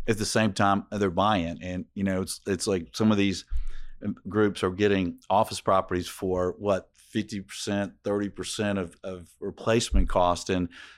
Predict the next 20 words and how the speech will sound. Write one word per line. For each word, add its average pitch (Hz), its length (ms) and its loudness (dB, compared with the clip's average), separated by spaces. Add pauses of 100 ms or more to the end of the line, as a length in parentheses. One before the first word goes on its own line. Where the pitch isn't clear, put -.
(120)
as 95 140 -2
that 101 200 4
demand 101 380 2
finally 113 360 4
comes 101 280 2
back, 95 440 4 (680)
it 90 100 -6
should 127 240 2
be 104 120 6
a 95 80 6
windfall 95 640 4
for 92 300 -2
them. 90 160 4
It, 90 200 -4
it's 98 280 -6
gonna 110 160 4
be 98 60 2
interesting 104 300 2
to 90 60 0
see. 104 320 2